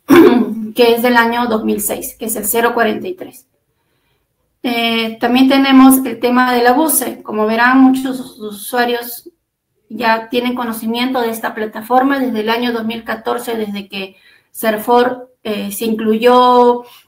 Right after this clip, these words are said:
a esta plataforma, ya tenemos la obligación de utilizar, ¿no? o de gestionar todos los trámites de exportación a través de esta ventanilla, ¿no? La buse es la ventanilla única de comercio exterior, ¿no? Donde no solamente serfor participa, sino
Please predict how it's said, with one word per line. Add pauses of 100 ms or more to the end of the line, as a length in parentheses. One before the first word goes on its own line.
(100)
a
esta
plataforma,
ya
tenemos
la
obligación
de (380)
utilizar,
¿no?
o
de
gestionar (140)
todos
los
trámites
de
exportación
a
través
de
esta
ventanilla,
¿no? (400)
La
buse
es
la
ventanilla
única
de
comercio
exterior,
¿no?
Donde
no
solamente
serfor
participa,
sino